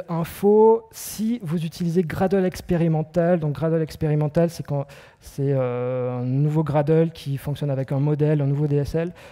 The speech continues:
euh, c'est pas, ça va pas vraiment marcher avec Instant Run. Typiquement, là, il y a un bug qui est ouvert depuis la fin du mois de novembre, euh, et la réponse actuelle, qui, c'est de dire, euh, il faudrait qu'on essaye de le corriger.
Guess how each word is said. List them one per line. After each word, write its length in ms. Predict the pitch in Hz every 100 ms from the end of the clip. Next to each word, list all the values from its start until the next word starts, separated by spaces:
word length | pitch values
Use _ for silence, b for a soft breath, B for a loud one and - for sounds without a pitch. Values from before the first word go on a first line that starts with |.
| B -
euh, 1080 | 135 135 131 131 131 131 131 127 127 131 - - - - - - - - - -
c'est 260 | - - 143
pas, 420 | - 180 180 180
ça 160 | -
va 80 | 160
pas 160 | 160 190
vraiment 240 | 185 180
marcher 240 | 170 - 180
avec 240 | 156 165
Instant 300 | 160 - 151
Run. 220 | - 175 185
Typiquement, 520 | - 147 147 165 160
là, 100 | 139
il 80 | 139
y 40 |
a 60 | 131
un 80 |
bug 260 | 139 165 180
qui 140 | - 151
est 40 |
ouvert 240 | 147 151
depuis 400 | 147 - - 151 - B B
la 100 | 131
fin 200 | - 190
du 140 | 190 190
mois 160 | 185
de 60 | 170
novembre, 600 | 175 170 175 208 143 - B B B B -
euh, 200 | 139 139 151
et 100 | 170
la 100 | 170
réponse 380 | 170 175 190 -
actuelle, 560 | 170 - - 180 190 185
qui, 260 | - 165 -
c'est 240 | - 151
de 100 | 143
dire, 440 | 139 165 180 135 - B B B B B - - -
euh, 320 | 143 135 131
il 100 | 135
faudrait 220 | - 156
qu'on 140 | 165 160
essaye 220 | 143 160
de 80 | 156
le 80 | 147
corriger. 420 | 151 147 131